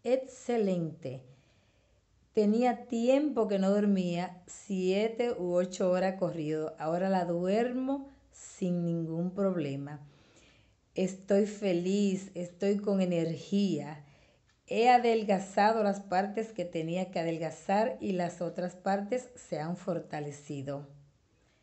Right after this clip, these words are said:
El problema de la patología de los intestinos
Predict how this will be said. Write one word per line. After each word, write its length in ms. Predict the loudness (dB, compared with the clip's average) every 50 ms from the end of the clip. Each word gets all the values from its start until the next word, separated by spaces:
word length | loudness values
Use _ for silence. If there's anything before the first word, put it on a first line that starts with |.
| _ _ _ _ _ _ _ _ _ _ _ _ _ _ _ _ _ _
El 220 | 0 0 0 0
problema 540 | 0 0 0 2 2 2 2 2 0 0 0
de 80 | 0 0
la 160 | 0 0 -2
patología 920 | -2 -4 -2 -2 -2 0 0 0 0 0 0 0 2 2 2 2 0 -4 -8 -12
de 180 | -6 -4 -2
los 220 | -2 -2 -2 -2 -2
intestinos 800 | -4 -2 0 -2 -4 -4 -4 -2 -2 0 0 0 -2 -4 -6